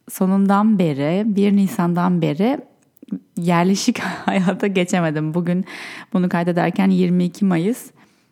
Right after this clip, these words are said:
Hala, e, yerleşik hayata geçemedim diyebilirim. A-, evimize geçtik bu arada. Onları da anlatacağım birazdan ama, a, şöyle bir kafanızda canlansın. Hani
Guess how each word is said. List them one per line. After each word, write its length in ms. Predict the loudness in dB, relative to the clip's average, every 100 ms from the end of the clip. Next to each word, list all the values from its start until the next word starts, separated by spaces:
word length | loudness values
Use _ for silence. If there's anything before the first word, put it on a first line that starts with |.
| _ _ _ _ _ _ _ -2
Hala, 560 | 0 2 2 0 -4 -6
e, 360 | -4 -4 -8 -8 -12 _ _ _ -4
yerleşik 460 | 0 2 0 0
hayata 220 | 0 0 -2
geçemedim 540 | -2 0 0 0 0
diyebilirim. 560 | 0 0 0 0 -2 -4
A-, 80 | -8 -8 -4
evimize 420 | 0 2 2 2
geçtik 400 | 0 -4 -6 -4
bu 60 | -2
arada. 140 | -2
Onları 220 | -2 -2
da 60 | -2
anlatacağım 500 | -2 -4 -2 -2 0
birazdan 280 | 0 0 0
ama, 280 | 2 2 -2 -8 -20 -20 -20 -16 -18 _ _ -20 -8
a, 80 | -6
şöyle 320 | 0 2 2
bir 60 | 0
kafanızda 520 | 0 0 0 2 2
canlansın. 640 | 2 2 2 0 0 0
Hani 180 | 0 0